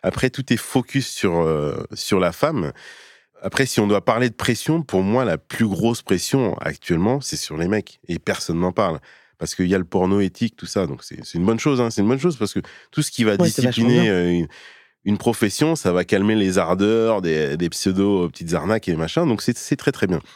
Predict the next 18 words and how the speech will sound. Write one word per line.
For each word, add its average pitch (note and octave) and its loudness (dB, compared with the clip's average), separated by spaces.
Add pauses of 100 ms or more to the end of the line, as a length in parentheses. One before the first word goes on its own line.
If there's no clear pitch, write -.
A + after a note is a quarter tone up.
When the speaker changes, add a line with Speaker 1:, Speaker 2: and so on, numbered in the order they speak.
(760)
Speaker 1:
Mais F#2 0
souvent, A#2 0
c'est - -2
très A#2 -2
axé, C3+ 0
euh, F#2+ 2 (680)
quand - 2
t'entends A#2 0
porno G#2 2
éthique, G2 -4 (600)
et D#2+ -4
il D2+ -2
y E2+ 2
a F2 2
des F2 0
voix F2 0
de F2 0
femmes, A#2+ -2